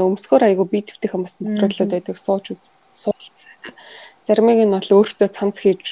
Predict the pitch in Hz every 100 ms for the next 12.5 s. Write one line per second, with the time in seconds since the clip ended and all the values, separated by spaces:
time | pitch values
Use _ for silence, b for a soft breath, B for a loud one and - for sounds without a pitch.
0 | 185 170 _ 196 190 185 196 196 196 -
1 | 196 - B B _ 214 - 202 196 196
2 | 190 190 180 196 196 190 185 185 185 185
3 | 185 - 180 185 - - 190 - 196 180
4 | - 190 185 185 - 190 185 B B B
5 | - 185 - 190 185 180 - 190 185 190
6 | 185 190 185 180 190 - - 185 180 185
7 | 180 202 190 185 180 180 B B _ -
8 | 208 - 196 185 185 180 175 175 180 180
9 | 175 175 175 - _ - 185 180 311 262
10 | 190 180 - 220 202 196 190 208 302 _
11 | - 180 175 180 175 175 - - - 190
12 | - _ - - -